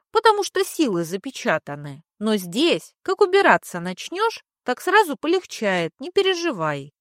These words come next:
Я хотела было сразу задать миллион вопросов и еще больше раз возмутиться его словами, но мне никто не дал такой возможности. «Ну ладно, раз мое предложение отклонили, то не смею вас отвлекать.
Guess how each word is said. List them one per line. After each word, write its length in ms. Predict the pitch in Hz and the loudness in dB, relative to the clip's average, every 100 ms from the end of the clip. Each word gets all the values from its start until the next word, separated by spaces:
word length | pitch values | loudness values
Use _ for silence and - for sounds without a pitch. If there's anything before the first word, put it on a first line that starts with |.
| _ - | _ -2
Я 220 | 247 415 | 0 2
хотела 460 | 392 - 370 349 | 0 -2 0 0
было 300 | 240 330 330 262 | 2 2 0 0
сразу 440 | - 370 381 247 | 0 0 0 -2
задать 420 | 190 190 185 - | -2 0 0 -2
миллион 400 | 185 208 202 170 | -2 0 -2 -2
вопросов 760 | 175 220 - 190 151 - 135 - - | -2 -2 -2 -2 -4 -8 -16 -12 -2
и 60 | |
еще 380 | 214 220 - 277 | 0 0 0 -2
больше 580 | 226 262 226 170 - 196 | 0 4 4 2 0 2
раз 260 | 226 196 | 4 2
возмутиться 680 | 165 170 185 190 226 190 - | -4 -4 -4 -4 -6 -8 -6
его 280 | 165 175 185 | -6 -4 -6
словами, 840 | - 156 156 190 381 381 165 123 - _ | -8 -8 -6 0 0 -2 -8 -12 -18 _
но 200 | 240 294 | -4 -4
мне 260 | 294 277 320 | -2 -4 -4
никто 380 | 415 - 330 302 | -6 -6 -4 -4
не 140 | 370 | -4
дал 240 | 262 233 | 0 0
такой 320 | 277 320 220 170 | -2 -4 -4 -4
возможности. 1000 | 180 220 208 151 135 139 - - 131 - _ _ - | -6 -8 -10 -10 -12 -20 -18 -14 -14 -16 _ _ -2
«Ну 140 | 339 | 4
ладно, 580 | 415 277 196 165 143 123 _ | 8 8 6 4 -8 -14 _
раз 260 | - 381 - | 4 4 4
мое 280 | 285 285 247 | -2 -2 -2
предложение 680 | 196 202 226 247 202 165 | -4 0 0 0 -4 -4
отклонили, 680 | 160 - 208 277 453 427 349 - | -8 -4 -2 0 0 0 0 0
то 140 | 440 | 2
не 160 | 403 247 | 2 0
смею 400 | - 262 269 185 | -6 -6 -4 0
вас 200 | 220 - | 0 -2
отвлекать. 680 | 190 185 190 - 151 131 | -6 -6 -8 -6 -8 -10